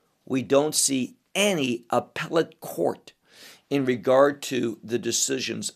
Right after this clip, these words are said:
of the priests. In fact, you're not even supposed to go to a different priest. You're supposed to go back to the same one. Why? Tradition tells us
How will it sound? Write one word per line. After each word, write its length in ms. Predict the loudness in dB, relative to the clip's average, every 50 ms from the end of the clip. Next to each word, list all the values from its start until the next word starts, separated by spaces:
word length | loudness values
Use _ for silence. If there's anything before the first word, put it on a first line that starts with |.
| _
of 80 | -8 -6
the 100 | -6 -6
priests. 600 | -6 -8 -8 -6 -4 -4 -4 -4 -6 -8 -10 -14 _ _ _ _ -20 -18 -8 -2
In 120 | 0 2 6
fact, 300 | 8 8 8 8 6 4
you're 100 | 2 4
not 260 | 6 6 6 6 4
even 320 | 2 -2 -2 0 0 0
supposed 320 | 0 0 2 2 4 4 2
to 80 | 2
go 240 | 2 2 2 2 2
to 260 | 2 0 0 2 4
a 160 | 4 4 4 2
different 680 | -4 -12 -16 -4 0 0 0 0 0 -2 -4 -4 -4 -8 -18 _
priest. 580 | -8 -4 -4 -4 -2 -4 -4 -6 -8 -10 -16 _ _ _ _ _ _ _ -20 -20 -18 -4
You're 160 | 4 6 6
supposed 380 | 6 6 4 4 4 4 4 2
to 80 | 2
go 300 | 4 4 4 4 4 0 _ _
back 360 | 2 4 4 4 2 0 -6 -6
to 480 | 0 2 2 2 2 0 -2 -6 -12 _ _ _ _ _
the 100 | -4 -2
same 560 | -2 -2 0 0 0 0 -2 -2 -4 -6 -10 -12 _ _
one. 360 | -8 -6 -4 -4 -6 -8 -10 _ _ _ _ _ _ _ _ _ _ _
Why? 580 | -4 4 8 10 10 10 10 8 6 2 -2 -10 _ _ _ _ _ _ _ _ _ _ _ _ _ _ _ _
Tradition 600 | -10 -8 -6 -2 0 2 2 4 2 2 0 0 4
tells 340 | 6 8 8 8 6 2 -2
us 460 | -4 -8 -10 -10 -10 -12 -12 -14